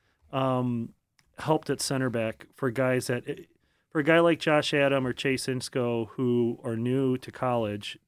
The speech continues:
meaning they haven't played it as much in those games, just being able to react and read, that stuff happens a lot quicker. The movements of forwards are very good,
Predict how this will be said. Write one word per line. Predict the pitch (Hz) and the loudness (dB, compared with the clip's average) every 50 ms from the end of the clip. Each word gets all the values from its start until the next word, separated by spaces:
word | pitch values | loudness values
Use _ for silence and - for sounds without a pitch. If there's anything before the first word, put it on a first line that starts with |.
| _ _ | _ _
meaning | 131 120 113 113 113 | -10 -8 -8 -6 -6
they | 113 110 | -8 -8
haven't | 120 110 107 - | -8 -10 -12 -12
played | - - 139 139 131 | -6 -2 0 2 2
it | 127 110 | 2 0
as | 107 101 98 | -2 -6 -6
much | 117 113 104 - | -8 -8 -8 -8
in | - 110 | -8 -8
those | 107 107 104 | -8 -8 -6
games, | 110 135 131 123 117 113 - - _ _ _ _ _ _ _ _ _ _ _ | -6 -4 -4 -4 -4 -6 -8 -12 _ _ _ _ _ _ _ _ _ _ _
just | - - 190 - - | -2 -2 -2 0 2
being | 196 175 | 2 2
able | 170 156 143 | 4 4 4
to | 139 | 2
react | 127 127 123 131 135 143 160 170 160 _ - - - _ _ _ _ _ - | 2 4 4 4 6 6 6 4 2 _ -14 -20 -20 _ _ _ _ _ -6
and | 135 123 120 123 | -4 -2 -2 0
read, | 131 147 160 175 190 190 180 - _ - | 0 2 2 0 0 -2 -6 -10 _ -8
that | 139 139 | -8 -6
stuff | - - 160 147 | -4 -4 -4 -2
happens | - 151 147 151 147 123 | -2 -2 -2 -2 -2 -2
a | 127 | -2
lot | 123 127 131 135 - - | -2 0 0 -2 -2 -4
quicker. | - 160 147 147 - 151 147 | -4 -4 -4 -2 0 0 0
The | 127 120 | 2 0
movements | 117 123 135 139 135 147 143 131 - | 0 0 0 0 0 -2 -4 -4 -6
of | 113 | -10
forwards | - - - 135 131 135 135 123 117 | -8 -2 0 0 2 2 0 -2 -4
are | 117 | -6
very | 107 123 123 117 107 | -4 -4 -4 -4 -4
good, | 101 101 131 139 139 139 139 139 139 | -4 -2 0 0 0 0 0 -2 -4